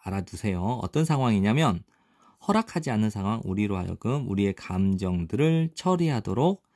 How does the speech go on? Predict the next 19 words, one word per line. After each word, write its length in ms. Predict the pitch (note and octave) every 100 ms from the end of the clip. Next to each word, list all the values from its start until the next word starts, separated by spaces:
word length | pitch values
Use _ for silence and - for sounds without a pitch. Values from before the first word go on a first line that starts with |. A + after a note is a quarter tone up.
| _ -
우리가 400 | A2+ D#3 F3 E3+
우리의 240 | C#3 C#3
감정들을 580 | B2+ A#2 A2+ G#2+ G2+ G2
처리하도록 920 | - D3+ C#3+ B2+ G2+ G2+ F#2+ D3+ G#3 - _ - _ -
허용하지 560 | G3 G#3 F#3+ E3 D3
않는 280 | C#3 B2 A#2+
어떤 260 | G2 - G2
상황 380 | - B2+ B2 A#2+
속에 360 | - F#2 C3
직면할 580 | C3 - F2 F2+ F2 F2+ - _ - F#2+ F#2 - -
때, 220 | A2 F#2 _ _ _ _ _ _ -
혹은 460 | G#3 F3+ C3 E3+ F#3 -
어떤 320 | G2 - D#3+
상황이냐, 680 | D#3+ C3 A#2 G2 A2 C3+ F#2+ _ _ _ _ _ _ _ -
유발해, 580 | B2+ D#3 D#3+ A#2 F2+ - -
우리로 360 | A#2 B2+ B2+
하여금 720 | A2 G#2 F#2+ F#2 F#2+ C#3+ F#3 E3
그 160 | - C3+
감정들, 800 | - A2+ B2+ B2 A2+ F#2 F2+